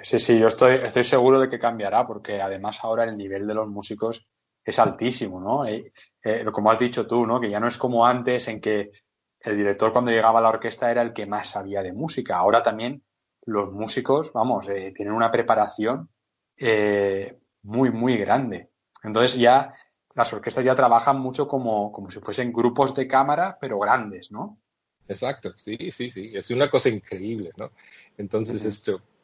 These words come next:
Speaker 2: Este, bueno, espero yo que cambie, no sé, este, va a ser difícil porque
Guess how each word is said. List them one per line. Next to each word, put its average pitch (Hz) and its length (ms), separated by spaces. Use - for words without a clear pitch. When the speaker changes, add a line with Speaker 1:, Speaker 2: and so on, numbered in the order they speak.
Speaker 2:
Este, 104 500
bueno, 147 240
espero 170 300
yo 147 160
que 139 120
cambie, 127 340
no 123 140
sé, 117 340
este, 107 300
va 113 80
a 123 40
ser 147 140
difícil 151 400
porque 117 320